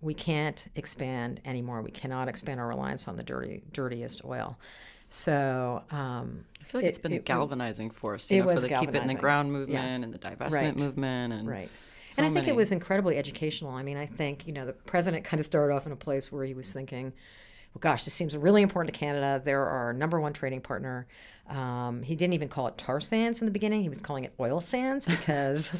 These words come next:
Speaker 1: <laughs> that's what the Canadians called it. So, you know, it, it, he, you know, by the time we finished with Keystone, he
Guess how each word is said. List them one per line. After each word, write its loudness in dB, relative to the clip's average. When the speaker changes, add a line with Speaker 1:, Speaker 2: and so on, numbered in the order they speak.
Speaker 1:
<laughs> -20
that's 6
what 8
the -2
Canadians 2
called 10
it. 6
So, 10
you 4
know, 2
it, -10
it, -6
he, -6
you -2
know, -2
by 8
the 8
time 2
we 4
finished -2
with -4
Keystone, -2
he -8